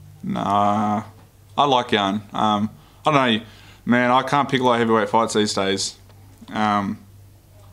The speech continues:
especially that, like, I had, I had Ray's to, to smash him, and then, um, but then, like, you look closer, and then, and then literally the night I had big, I had a big bet on, on Ray's, and then I, I watched, watched some fights the night before, and I went,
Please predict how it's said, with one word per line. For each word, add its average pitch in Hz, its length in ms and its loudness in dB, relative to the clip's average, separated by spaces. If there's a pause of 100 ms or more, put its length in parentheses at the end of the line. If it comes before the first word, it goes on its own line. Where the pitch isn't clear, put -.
(1600)
especially 123 340 0
that, 104 80 2
like, 107 180 2
I 117 140 4
had, 101 240 -2
I 98 120 2
had 101 120 0
Ray's 95 360 -2
to, - 300 -12
to - 80 -14
smash 107 360 -2
him, - 180 -10 (760)
and 95 200 -4
then, 95 120 -4
um, 95 300 -6 (960)
but 120 80 -6
then, 104 200 0
like, 98 260 0
you 107 80 2
look 104 120 0
closer, 104 560 0 (280)
and 110 140 2
then, 101 180 -2
and 110 160 2
then 107 160 2
literally 110 320 2
the 104 80 -2
night 101 200 0
I 98 100 2
had 101 120 -4
big, 101 180 -4 (220)
I 104 120 -4
had 101 80 -2
a - 40 -4
big 101 180 -6
bet 101 140 -2
on, 95 260 -6
on 104 160 -6
Ray's, 110 300 0
and 110 80 0
then 107 100 0
I, 98 200 0 (200)
I 104 100 -4
watched, - 500 -2
watched 107 220 -2
some 98 80 -8
fights 101 280 0
the 107 60 -2
night 101 180 2
before, 107 360 0
and 101 100 0
I - 40 0
went, 98 240 -4